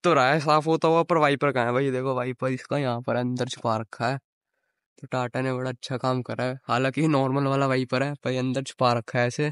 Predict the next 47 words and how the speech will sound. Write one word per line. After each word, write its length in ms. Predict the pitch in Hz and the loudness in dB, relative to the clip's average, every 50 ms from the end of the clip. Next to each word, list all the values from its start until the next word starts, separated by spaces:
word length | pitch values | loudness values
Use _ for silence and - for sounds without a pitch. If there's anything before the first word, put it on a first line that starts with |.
| - _ _ _ _ _ _ _ _ _ _ _ _ _ - | -6 _ _ _ _ _ _ _ _ _ _ _ _ _ -14
भाई 240 | - 76 90 110 - _ _ _ _ - | -8 -6 -6 -6 -6 _ _ _ _ -4
एक 140 | 139 143 135 | -4 -2 0
बार 120 | 127 147 139 | 0 0 2
यहाँ 160 | 139 135 131 | 2 2 2
से 100 | 127 143 | 0 0
सही 180 | 123 143 131 123 | 0 0 0 0
से 120 | - 147 | 0 0
दिखेगा 360 | 127 127 117 120 110 117 120 | -2 -2 -2 -2 -2 -2 -2
आपको, 300 | 123 117 - - 131 143 127 - _ - | -2 -4 -4 -6 -6 -6 -6 -8 _ -12
ये 100 | 127 123 | -8 -8
देखो 260 | 120 110 110 - - 113 107 - _ _ _ _ _ _ _ _ _ _ _ _ _ _ _ _ _ _ _ _ _ _ - | -6 -6 -8 -10 -12 -14 -14 -16 _ _ _ _ _ _ _ _ _ _ _ _ _ _ _ _ _ _ _ _ _ _ -12
भाई, 120 | - 120 | -10 -10
देखो 240 | 123 120 123 123 127 | -8 -6 -6 -6 -4
यहाँ 220 | 123 120 117 117 117 | -4 -4 -6 -6 -6
पर 160 | - 127 120 | -6 -4 -4
ऐसे, 220 | 117 117 117 - | -4 -4 -4 -4
और 200 | 139 139 143 139 | -4 -4 -4 -4
ये 180 | 135 - 139 135 | -4 -4 -4 -6
सारा 300 | 131 - 127 123 123 123 | -6 -6 -6 -4 -4 -4
ऐसे 220 | 120 123 - 143 | -4 -4 -6 -8
खुला 340 | 135 - 123 113 117 120 120 | -10 -8 -8 -8 -6 -4 -4
है, 80 | 127 127 | -4 -6
पर 220 | - - 151 151 156 139 _ - | -4 -4 -2 -2 -2 -4 _ -2
वही 200 | 143 151 156 156 | 0 0 2 2
है 100 | 170 180 - - | 2 0 0 -2
ऊपर 260 | 156 - - 170 165 | -4 -2 -2 -2 0
से 100 | 156 190 | 2 2
हाइड 260 | 156 131 117 120 120 | 2 2 2 2 0
है, 80 | - - | 0 0
तो 140 | - 160 147 | 0 2 2
काफ़ी 240 | 139 139 135 147 | 2 2 2 2
अच्छा 200 | 143 - - 156 | 0 0 0 -2
काम 260 | 131 139 131 131 139 127 | 0 0 2 2 0 0
करा 200 | 123 117 120 139 | 0 0 0 -2
है। 60 | 160 - _ _ _ _ _ _ _ _ - | -2 -4 _ _ _ _ _ _ _ _ -2
भाई 120 | 135 147 | 0 2
यहाँ 180 | 147 143 147 139 | 2 2 2 2
पर 200 | - 147 147 143 | 2 0 0 2
बंद 240 | 120 131 131 131 123 | 0 0 0 0 0
करने 240 | 131 131 135 135 127 | 0 0 2 0 2
के 60 | 135 | 2
लिए 100 | 139 135 | 2 0
ऐसा 140 | 131 135 131 | 2 2 0
ऑप्शन 300 | 127 - - - 139 135 147 | -2 -2 -2 -2 0 2 2
है, 160 | 156 160 151 | 2 2 0
और 240 | - - 143 143 139 | 2 2 2 2 4
भाई 280 | 143 139 147 151 151 | 4 2 2 2 0